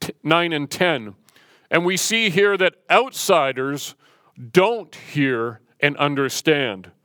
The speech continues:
But for those outside, everything is given in parables. We just saw that there are those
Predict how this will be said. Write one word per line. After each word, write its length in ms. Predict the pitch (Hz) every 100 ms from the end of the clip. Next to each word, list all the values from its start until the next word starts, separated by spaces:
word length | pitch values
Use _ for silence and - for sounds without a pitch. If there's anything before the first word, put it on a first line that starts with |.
| _ _ _ _ _
But 240 | - 196 -
for 140 | 196
those 400 | 196 196 196 170 - -
outside, 960 | 220 285 - - 170 131 127 131 160 - _ _ _ -
everything 840 | 226 220 208 165 - 147 143 143
is 280 | 156 151 131
given 480 | 156 196 160 131
in 320 | 131 - 143 139
parables. 880 | 147 156 160 127 101 95 95 - - _ _ _ _ _
We 120 | 170
just 260 | 175 262 -
saw 240 | 220 214
that 160 | 208 -
there 180 | 196 175
are 60 |
those 420 | 165 175 175 147